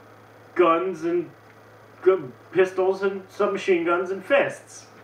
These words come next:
I really don't even need the submachine guns sometimes. <laughs> Okay, so I just gotta get, like, two more into that, and I'll have a longer thing, and I have a, I have a tiger knee.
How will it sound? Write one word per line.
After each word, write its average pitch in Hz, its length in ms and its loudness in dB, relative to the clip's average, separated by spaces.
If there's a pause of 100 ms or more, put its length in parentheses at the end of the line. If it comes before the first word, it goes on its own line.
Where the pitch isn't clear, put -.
(480)
I 151 80 -4
really 202 220 2
don't 175 180 0
even 175 140 0
need 185 160 0
the - 40 -14
submachine 214 460 -4
guns 135 220 -4
sometimes. 113 600 -4 (260)
<laughs> - 140 4 (3000)
Okay, 165 360 0
so 151 120 -4
I 123 60 0
just - 140 -10
gotta 143 180 -2
get, 131 100 -4
like, 120 200 -6
two 160 160 -8
more 135 420 0
into 113 160 -4
that, 117 280 -2
and 107 100 -12
I'll 107 140 -4
have 104 240 -4 (440)
a 120 80 -6
longer 120 540 -4
thing, 117 240 -6
and 110 80 -4
I 110 100 -2
have 107 140 -6
a, 98 320 -6
I - 20 -6
have 107 120 -6
a 95 280 -6
tiger 120 320 -4
knee. 135 380 -6